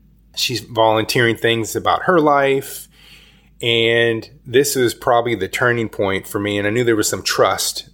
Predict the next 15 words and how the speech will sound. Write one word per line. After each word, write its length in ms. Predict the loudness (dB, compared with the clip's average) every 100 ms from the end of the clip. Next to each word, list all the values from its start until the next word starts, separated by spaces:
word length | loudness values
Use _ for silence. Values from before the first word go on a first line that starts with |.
| -8
there. 420 | -6 -4 -8 -12 _ -20 _ _ _ -6
So 180 | 0 0
she 180 | 2
was 120 | 0 2
having 280 | 2 2
some 320 | -2 -4 -6 -10 -2
issues 540 | 2 2 2 0 0
with 200 | 2 0
her 640 | 4 4 6 4 2 -2 -12
phone, 800 | -8 -2 0 0 -4 -10 -12 -16 -10
um, 440 | -4 -2 -2 -4 -6
and 160 | -6 -4
the 60 |
volume 760 | 0 2 2 0 -2 -10 -12 -14 _ -20 -20 -20 _ _
for 920 | -14 -2 2 6 6 6 4 2 -2